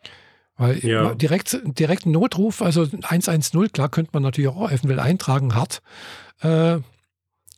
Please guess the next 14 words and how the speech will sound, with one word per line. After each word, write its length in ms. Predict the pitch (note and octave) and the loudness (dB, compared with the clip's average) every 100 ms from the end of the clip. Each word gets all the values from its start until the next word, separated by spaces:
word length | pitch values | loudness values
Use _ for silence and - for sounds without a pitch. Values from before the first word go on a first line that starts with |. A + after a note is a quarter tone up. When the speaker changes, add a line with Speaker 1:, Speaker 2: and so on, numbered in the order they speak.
| _ | _
Speaker 1:
geht 200 | C#3+ D3 | -2 0
Speaker 2:
Ja, 140 | A#2 B2 | 2 4
Speaker 1:
sicherlich 280 | C3 C3+ | 4 2
auch. 40 | D3+ | 2
Speaker 2:
Notfallkontakt, 600 | D#3 D#3 C#3 D3 D3 - | 2 2 0 0 -2 -4
äh, 420 | E3+ D3 C3 C3 | -8 -4 -2 0
N-, 360 | B2 C3 C#3+ B2+ | 0 0 -2 0
Notruf 760 | B2 C#3 - E3+ F3+ F3 - | 2 0 -2 2 2 0 -8
und 320 | - D#3 C#3 C#3 | -10 -8 -4 -2
dem 180 | C#3 | 0
Notruf, 720 | C#3 C#3 C#3+ - D#3+ D3 - - | 2 0 0 -2 -2 -2 -10 -10
äh, 360 | E3 D3+ C#3+ | -6 -2 -2
dann 240 | C3 C#3 C3+ | -2 -4 -2
zuweisen. 640 | D#3 B2+ A2+ G#2+ G2 G#2 | -2 0 0 0 -4 -10